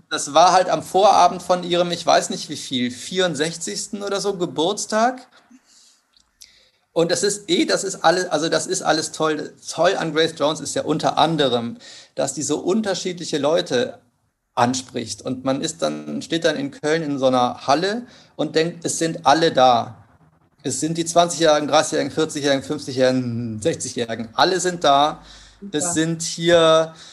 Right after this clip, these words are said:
Speaker 1: die Zuhälter und die Kegelclubs und die, äh, Saucoolen und die Kulturleute und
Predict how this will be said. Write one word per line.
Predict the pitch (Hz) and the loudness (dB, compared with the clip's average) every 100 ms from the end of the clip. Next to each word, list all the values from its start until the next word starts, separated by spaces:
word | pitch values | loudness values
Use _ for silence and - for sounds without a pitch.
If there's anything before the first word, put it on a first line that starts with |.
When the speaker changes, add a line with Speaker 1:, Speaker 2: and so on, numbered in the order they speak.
| - - | -16 -10
Speaker 1:
die | 165 | -6
Zuhälter | - 202 202 180 175 185 175 151 | -4 0 4 6 6 4 4 4
und | 147 | -2
die | 160 | -6
Kegelclubs | 160 180 175 175 - 160 165 - - - - | -2 0 0 -2 -2 -2 -2 -4 -10 -10 -2
und | 156 160 - - | 0 0 -8 -10
die, | 156 143 117 147 147 147 | -10 -10 -10 -6 -2 -2
äh, | - 151 151 | -2 -2 -2
Saucoolen | 135 151 160 165 - 151 147 143 139 | 0 2 2 0 -2 -2 0 -2 -2
und | 143 | -6
die | 139 | -8
Kulturleute | - 156 147 - 165 160 147 139 139 139 131 | -4 -4 -4 -4 -2 2 2 2 2 -2 -2
und | 143 | -2